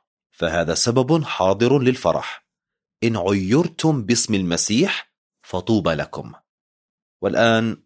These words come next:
مهلاً من فضلكم، ما الذي يعنيه بالقول "إن عيرتم باسم المسيح"؟ التعيير باسم المسيح يعني أن تهانوا لأجله، وهي كلمة استخدمت في الترجمة السبعينية أيضًا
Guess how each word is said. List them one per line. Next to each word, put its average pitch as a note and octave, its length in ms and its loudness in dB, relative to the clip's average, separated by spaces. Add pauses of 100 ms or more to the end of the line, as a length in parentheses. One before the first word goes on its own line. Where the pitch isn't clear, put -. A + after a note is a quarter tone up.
(140)
مهلاً C3 300 2
من F#2+ 180 -2
فضلكم، D2+ 540 -6 (800)
ما G#3 60 2
الذي C#3 320 4
يعنيه F2 380 0
بالقول F2 560 0 (280)
"إن A#2 140 2
عيرتم G#2+ 800 2 (400)
باسم F#2 240 -2
المسيح"؟ - 640 -4 (800)
التعيير F3 560 2
باسم C3+ 280 2
المسيح G2 480 2
يعني F2+ 500 2 (140)
أن C#3 180 0
تهانوا C3+ 680 2
لأجله، D#2+ 540 -2 (800)
وهي E2+ 300 -2
كلمة A#2 340 0
استخدمت A#2 600 0
في - 80 -8
الترجمة F#2+ 460 -2
السبعينية E2+ 680 -2
أيضًا A2+ 360 2